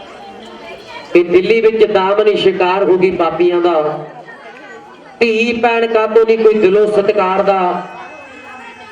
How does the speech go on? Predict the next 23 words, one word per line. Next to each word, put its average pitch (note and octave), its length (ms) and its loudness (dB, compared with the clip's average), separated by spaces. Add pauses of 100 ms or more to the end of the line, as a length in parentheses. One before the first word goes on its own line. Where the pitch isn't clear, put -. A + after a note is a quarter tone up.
ਇੱਕ G#3+ 240 2
ਪਾਸੇ A3+ 520 2
ਲੋਕੀ G3+ 400 2
ਪੂਜਾ G#3 360 4
ਕਰਦੇ G3 460 0
ਨੇ G#3+ 100 4
ਕੰਜਕਾਂ F3+ 520 0
ਦੀ F3 120 4
ਕੁੱਖ A3 360 2
ਵਿੱਚ, G#3+ 280 2
ਕਾਹਤੋਂ C4 380 0
ਇਹ A3+ 220 2
ਸਮਾਜ F#3 400 0
ਧੀਆਂ F3+ 240 2
ਮਾਰਦਾ? D#3+ 640 0 (840)
ਖੇਤਰ G#3+ 380 2
ਵਿੱਚ G3+ 220 0
ਹਰੇਕ F#3+ 300 2
ਦੇ G3 80 4
ਬਰਾਬਰ E3 380 0
ਇਹ E3+ 200 2
ਮੁੰਡਿਆਂ D#3 360 2
ਦੇ। D3 240 2